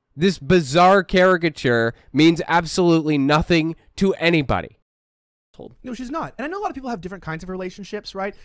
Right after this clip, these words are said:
Speaker 2: Like, uh, you have to understand, like, the, the empowering of women was meant to weaken men. It's, uh, it's meant to... to e-
Speaker 1: There it is again. That's a perfect example. I'm so glad he's, he brought this up. The empowerment of women is meant to weaken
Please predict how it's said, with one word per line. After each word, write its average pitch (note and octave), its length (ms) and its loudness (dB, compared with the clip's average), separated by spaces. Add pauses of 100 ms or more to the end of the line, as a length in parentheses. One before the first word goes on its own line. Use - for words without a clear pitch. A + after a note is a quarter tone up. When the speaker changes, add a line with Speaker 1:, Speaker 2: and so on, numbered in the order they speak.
(140)
Speaker 2:
Like, F3+ 180 -6
uh, E3+ 200 -4
you D3 80 -16
have G#3+ 80 -12
to G#3 60 -12
understand, F3 220 -10
like, D#3+ 100 -12
the, D#3 180 -14
the D#3+ 100 -14
empowering F#3+ 460 -8
of C#3+ 100 -12
women D#3 260 -12
was C#3+ 160 -12
meant C3+ 180 -14
to C#3+ 100 -16
weaken C3+ 280 -14
men. C3 240 -14
It's, C#3 280 -16
uh, B2+ 260 -12
it's C3+ 140 -18
meant C#3+ 200 -14
to... C3 180 -14 (280)
to D#3+ 140 -10
e- D3+ 80 -10 (520)
Speaker 1:
There G#2+ 180 2
it G#2+ 60 0
is G#2+ 180 -2
again. D#3+ 340 2 (320)
That's D3+ 220 4
a F3 40 0
perfect F#3 440 0
example. E3+ 400 0
I'm A2+ 100 0
so G3 180 2
glad F3+ 280 2
he's, D3+ 240 -2
he C#3 280 -2
brought B2+ 300 0
this C3+ 140 -4
up. A#2+ 100 -4 (260)
The D3+ 160 2
empowerment F#3 760 4
of D#3+ 120 0
women E3+ 520 0
is C3 200 -4
meant C3 540 -2
to D3 120 0
weaken C3+ 540 -2